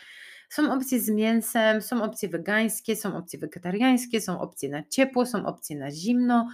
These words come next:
Jest aromatycznie, jest kolorowo, jest fajnie, można do tego dobrać dobre wina. Em, bardzo lubię też ich dziedziniec, e,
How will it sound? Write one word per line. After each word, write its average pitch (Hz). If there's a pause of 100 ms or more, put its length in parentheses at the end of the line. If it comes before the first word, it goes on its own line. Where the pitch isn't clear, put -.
(320)
Jest 233
aromatycznie, 208
jest 190
kolorowo, 196
jest 156
fajnie, 220
można 175
do 160
tego 165
dobrać 151
dobre 190
wina. 220 (580)
Em, 185
bardzo 202
lubię 180
też 180
ich 175
dziedziniec, 175
e, 165